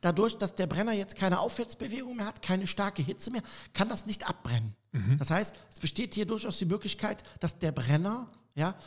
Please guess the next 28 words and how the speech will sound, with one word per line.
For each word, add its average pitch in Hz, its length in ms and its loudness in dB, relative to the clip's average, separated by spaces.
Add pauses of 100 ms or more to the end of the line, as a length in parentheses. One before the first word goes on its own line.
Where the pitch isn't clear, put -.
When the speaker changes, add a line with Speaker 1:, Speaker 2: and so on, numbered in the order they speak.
(200)
Speaker 1:
ja, 131 300 0
sich - 240 0
zusetzt. 135 480 0
Und 151 120 0
dann 156 140 4
hast 190 200 -2
du 190 60 2
nachher 185 520 2
natürlich 180 460 0
weniger 156 300 4
Flamme 170 400 2
oder 143 160 4
weniger 147 280 4
Hitze, 170 320 2 (300)
äh, 160 180 2 (440)
weil 165 140 2
der 143 120 6
nicht 139 180 2
richtig, 139 320 -4
äh, 135 140 2
frei 120 240 -2
brennen - 260 -8
kann. - 180 -4
Also 143 160 0
das 143 100 2
heißt, 175 280 2
immer 185 240 4
Gasgrill, 202 760 0